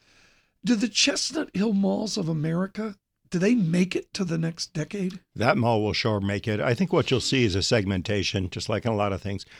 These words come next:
Speaker 2: The malls that are really well located are incredibly value-, valuable pieces of real estate. And we saw that big acquisition where, uh, Unibail Rodamco bought, uh,
Speaker 1: Yeah.
Speaker 2: bought, uh, Westfield Malls. You know, if, if they're great malls, they're gonna stay great.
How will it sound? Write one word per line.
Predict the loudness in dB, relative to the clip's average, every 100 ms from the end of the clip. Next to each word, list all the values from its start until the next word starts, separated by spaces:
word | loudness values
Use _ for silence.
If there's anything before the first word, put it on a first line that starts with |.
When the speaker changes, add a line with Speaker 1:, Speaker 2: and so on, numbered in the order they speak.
| -20 _
Speaker 2:
The | 2
malls | 6 6
that | 6
are | 4 4
really | 6 6 8 6
well | 6 6 6
located | 4 2 2 2 0 -6 _ _ _ 2
are | 4
incredibly | 4 6 6 8 6
value-, | 8 8 6 2 -2
valuable | 2 2 4 0
pieces | 0 0 0 0
of | 2
real | 4 2
estate. | 2 0 0
And | 0
we |
saw | 4 6
that | 6 4
big | 2
acquisition | 2 2 0 0 0 0 -2 -4 _ _ -20 _ _
where, | 0 2 4 2
uh, |
Unibail | 2 2 4 4 4
Rodamco | 2 2 0 2
bought, | 2 2 2
uh, | 4
Speaker 1:
Yeah. | 6 4 0 -12 _ _
Speaker 2:
bought, | 0 2
uh, | 4
Westfield | 4 4 4 2 2
Malls. | 2 0 -2 -12 -20 _
You | 0
know, | 2
if, | 4 2
if | 4 6
they're | 6 4
great | 6 6 6
malls, | 6 6 6 6
they're | 4
gonna | 4 2
stay | 2 2 2
great. | 4 4 4